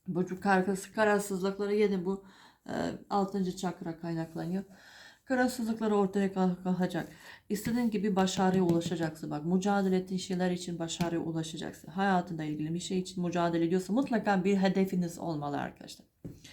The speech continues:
E, çünkü hedefsiz insan amaçsız bir insan arkadaşlar. Yaşınızı başınızı demiyorum. "Ben yaşlı diye insanım. Ben ne gibi hedefler olabilir?" Yine olsun bak. Hedefiniz her zaman olsun. Çünkü bunu hedefiniz olduğu zaman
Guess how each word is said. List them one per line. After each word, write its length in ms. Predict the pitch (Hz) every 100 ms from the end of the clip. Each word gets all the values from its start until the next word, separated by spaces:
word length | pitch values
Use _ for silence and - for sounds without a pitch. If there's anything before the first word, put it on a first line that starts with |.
| - - - - _
E, 260 | 175 170 170
çünkü 260 | 233 226
hedefsiz 540 | 208 214 226 220 220 202
insan 460 | 190 190 202 208
amaçsız 560 | 196 190 190 185 185 156
bir 140 | 165
insan 280 | 156 - 160
arkadaşlar. 560 | 156 156 151 139 - 165 - _ _ _ _ - _ -
Yaşınızı 600 | 214 220 214 202 185 180
başınızı 520 | 196 190 190 185 170
demiyorum. 380 | 180 165 160 170
"Ben 160 | 170
yaşlı 360 | 170 180 180 165
diye 180 | 156 -
insanım. 440 | 156 147 143 151
Ben 220 | 160 160
ne 120 | 170 180
gibi 320 | - 151 160
hedefler 460 | 160 156 156 -
olabilir?" 360 | 147 143 - -
Yine 280 | 208 262 214
olsun 400 | 175 151 - -
bak. 140 | - _
Hedefiniz 540 | - 196 190 180 170
her 180 | 170 185
zaman 300 | 180 165 156
olsun. 400 | 160 160 202 - - - -
Çünkü 320 | - 196 202 175
bunu 360 | 185 196 202 - -
hedefiniz 520 | - 196 196 196 185 175
olduğu 380 | 185 185 180
zaman 380 | 175 175 180 185